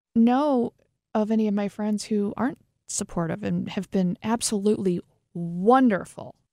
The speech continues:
with what's going on. And, you know, I, I do it for them. I do it for my family. I do it for everybody, you know? I really am trying to be the resource that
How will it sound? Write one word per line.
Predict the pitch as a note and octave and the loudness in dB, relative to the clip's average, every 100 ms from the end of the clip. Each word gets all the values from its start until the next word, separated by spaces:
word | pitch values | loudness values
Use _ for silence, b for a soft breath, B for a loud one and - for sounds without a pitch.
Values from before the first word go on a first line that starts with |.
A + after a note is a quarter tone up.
| _ | _
with | G3 F#3 F3 - _ _ _ _ | -4 -4 -4 -10 _ _ _ _
what's | A3+ F#3+ G3+ - | -12 -4 -2 -4
going | - F3 E3+ | -8 -6 -6
on. | F3 - A3 G#3 _ _ | -8 -8 -10 -12 _ _
And, | - F#3 F#3 F3+ - _ | -8 -4 -4 -6 -12 _
you | A3+ | -2
know, | A#3 C4 C#4 | 0 0 -2
I, | A#3+ - | -4 -2
I | A#3+ A3 - | -4 -4 0
do | A#3 | 0
it | A#3+ | 0
for | A3 | -2
them. | G#3 A#3+ B3 | 0 2 0
I | F#3+ - _ - | -2 -8 _ 0
do | A3+ | 0
it | |
for | A#3 | 2
my | G#3 F#3+ | -2 -2
family. | G3 G#3+ A#3+ | -2 0 0
I | F#3 | 0
do | - A3 | 0 0
it | B3 | 0
for | - A3+ | -2 0
everybody, | C#4 C4+ E3+ E3 - A3+ | 2 2 0 -4 -6 -2
you | G#3 | -2
know? | F#3 A#3 C#4 B B - | 2 0 -2 B B -2
I | |
really | C#4+ B3+ D4 E4+ - | 0 2 0 0 2
am | B3+ C4+ | 2 2
trying | - - A3+ A#3+ B3 | 0 -2 0 2 2
to | - | -2
be | G#3 G#3 G#3 A3 | -4 0 0 -2
the | - | -2
resource | F#3+ F#3 G#3+ - A#3 B3 C#4 - - b - | -4 -4 -6 -4 -2 -2 -2 -8 -12 b -2
that | G#3 | -2